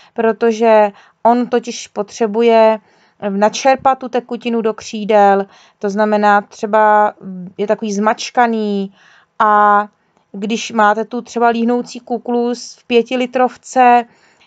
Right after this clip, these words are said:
tak vznikne zdeformovaný motýlek, který nemůže létat. Takže nejlepší, ideální je to nechat takhle normálně třeba někde, eh, na stole pod dozorem.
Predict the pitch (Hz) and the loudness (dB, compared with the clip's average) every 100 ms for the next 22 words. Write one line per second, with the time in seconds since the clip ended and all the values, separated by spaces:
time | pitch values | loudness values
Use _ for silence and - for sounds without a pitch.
0 | _ 240 233 226 214 233 240 233 220 233 | _ -2 -2 -6 -6 -4 -2 0 0 -2
1 | 247 233 226 226 220 226 214 202 202 214 | -2 0 2 2 0 -2 -4 -6 -4 -2
2 | 208 208 208 202 202 208 202 220 202 185 | -2 -4 -4 -4 -4 -4 -2 0 2 2
3 | 185 190 185 180 185 180 196 226 247 - | 0 -2 -6 -6 -12 -8 -4 -2 -4 -8
4 | - 214 220 226 220 214 214 208 196 - | -14 -12 -4 0 2 2 0 -4 -8 -12
5 | _ - 202 208 208 220 202 208 196 190 | _ -6 -2 0 0 -2 -2 -2 -4 -4
6 | 196 190 196 196 - 190 190 185 190 190 | -4 -4 -6 -10 -10 -8 -8 -8 -6 -6
7 | 190 _ _ _ _ - 208 208 196 196 | -8 _ _ _ _ -4 0 2 2 0
8 | 196 190 175 165 - - 254 240 214 202 | -2 -2 -4 -8 -10 0 4 4 4 2
9 | 196 202 196 208 196 202 196 185 180 180 | 0 -6 -4 -4 -2 -2 0 0 -2 -4